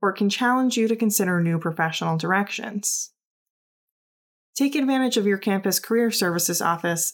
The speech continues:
at every opportunity. Network with alumni and attend on-campus career events.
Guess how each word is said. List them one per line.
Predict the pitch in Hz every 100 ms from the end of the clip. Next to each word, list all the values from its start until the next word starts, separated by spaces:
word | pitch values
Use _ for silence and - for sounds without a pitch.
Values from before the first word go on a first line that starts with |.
| -
at | 175
every | 202 196 202
opportunity. | 190 180 165 160 - - - 202 - _ _ _ _ _ _ _ _ _
Network | 214 208 214 214
with | 208 185
alumni | 180 220 233 233 233
and | 226 190
attend | 185 196 180 170
on-campus | 196 208 214 196 190 185
career | - 220 233 214
events. | - - - - - -